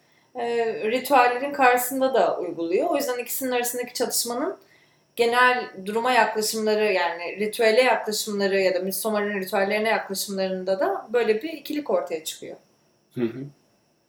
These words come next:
Speaker 1: Evet.
Speaker 2: Ee, peki. Ee, yani bu da dediğimiz gibi filmin üzerine kuru-, kuyul-, kurulduğu o gerilim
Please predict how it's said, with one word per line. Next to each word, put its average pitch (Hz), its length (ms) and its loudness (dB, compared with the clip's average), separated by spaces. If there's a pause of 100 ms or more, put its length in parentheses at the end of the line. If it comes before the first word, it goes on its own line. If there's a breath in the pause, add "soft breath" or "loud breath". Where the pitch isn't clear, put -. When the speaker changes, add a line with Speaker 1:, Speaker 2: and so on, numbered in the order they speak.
(100)
Speaker 1:
Evet. 240 160 -8 (360)
Speaker 2:
Ee, 117 400 2
peki. - 340 -4 (260)
Ee, - 60 -6 (720)
yani 139 340 8
bu 165 100 12
da 180 200 8
dediğimiz 160 360 8
gibi 135 140 -2
filmin 147 380 0
üzerine 139 380 2
kuru-, 123 320 4
kuyul-, 110 380 2
kurulduğu 117 580 2
o 123 300 0
gerilim 123 480 2